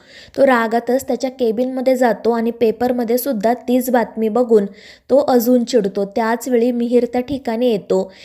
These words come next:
तर सागर त्याच्याच अंगावर तो पेपर फेकून देतो आणि तो मिहिरला काही बोलणार इतक्यात त्याला सईच्या स्कूलमधून फोन येतो.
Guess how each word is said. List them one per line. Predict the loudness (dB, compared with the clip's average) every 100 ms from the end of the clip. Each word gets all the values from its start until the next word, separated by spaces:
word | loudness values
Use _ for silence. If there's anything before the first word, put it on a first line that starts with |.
| -12 -4
तर | -2
सागर | 0 -2 0 -2 0
त्याच्याच | -2 -2 -2 -4
अंगावर | -6 -2 0 2 0 0
तो | 0
पेपर | 2 0 0 -6 -4
फेकून | -4 -2 -2 0
देतो | 0 0 -4 -4 _ _ _
आणि | -8 -6 2
तो | 2
मिहिरला | 4 2 2 2 0
काही | 0 -2 -2
बोलणार | 2 2 2 0 -2
इतक्यात | -4 -4 -4 -4 -2
त्याला | 0 0 -2 -6 -16 -16
सईच्या | -2 2 2 2 -4
स्कूलमधून | -4 0 2 2 0 0 0 -2
फोन | -2 2 2
येतो. | 0 -2 -2 -4